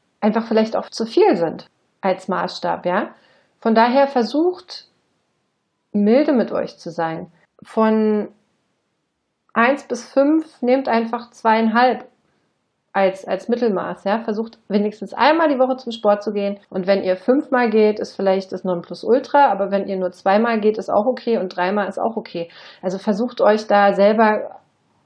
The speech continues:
Möglichkeiten zu schaffen, euch gut zu fühlen. Versucht euch nicht zu überfordern. Denn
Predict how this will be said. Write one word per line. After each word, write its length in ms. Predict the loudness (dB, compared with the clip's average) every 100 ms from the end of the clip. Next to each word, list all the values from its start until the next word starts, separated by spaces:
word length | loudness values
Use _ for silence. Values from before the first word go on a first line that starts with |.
| -6
Möglichkeiten 800 | 2 2 2 -8 -2 0 0 -2
zu 140 | -10
schaffen, 640 | -8 0 0 0 -2 -4 -4
euch 240 | -2 -2 0
gut 200 | -2 0
zu 120 | -4
fühlen. 500 | -4 -4 -4 -4 -8 _ _ _
Versucht 400 | -6 -6 -4 -4
euch 160 | -4 -2
nicht 240 | -4 -4
zu 100 | -4
überfordern. 720 | 0 0 0 2 2 2 -4 -10 _ _ _ _ _ _ _
Denn 320 | -2 0 -2